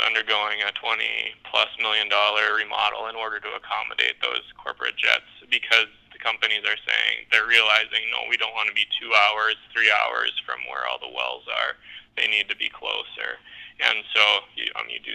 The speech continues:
see them, um, coming here. ConocoPhillips has a big office here, Whiting, uh, Oasis. Um,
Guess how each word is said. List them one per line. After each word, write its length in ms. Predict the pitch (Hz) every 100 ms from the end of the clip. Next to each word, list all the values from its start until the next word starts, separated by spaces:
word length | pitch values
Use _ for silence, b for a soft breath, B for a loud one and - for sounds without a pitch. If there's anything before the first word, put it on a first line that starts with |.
| 53 58
see 140 | 58
them, 320 | 57 57 57 - _ _
um, 300 | - 60 - _ _ _ _ _
coming 280 | - 147 120
here. 320 | 110 113 110
ConocoPhillips 760 | 104 117 113 117 - 107 110 -
has 200 | - 117 120 - B B B B -
a 80 |
big 240 | 120 113 110
office 380 | 107 104 - -
here, 380 | 110 107 104 101 101 B B B
Whiting, 600 | 110 107 107 107 104 107 _ _ b b b b b b _
uh, 480 | - - - - -
Oasis. 640 | 110 107 104 - 55 - - - - - - - -
Um, 240 | 55 53